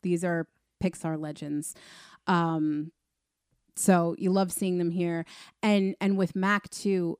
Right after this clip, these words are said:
these end credits are everything. They are the best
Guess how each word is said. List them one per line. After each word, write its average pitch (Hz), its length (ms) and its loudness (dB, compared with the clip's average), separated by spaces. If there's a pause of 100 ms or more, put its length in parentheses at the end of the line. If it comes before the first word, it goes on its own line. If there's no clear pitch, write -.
these 202 300 2 (120)
end 190 380 -4
credits - 720 -6 (460)
are 180 200 0 (580)
everything. 165 760 -2
They 190 140 4
are 196 100 4
the 185 100 -2
best 196 380 -2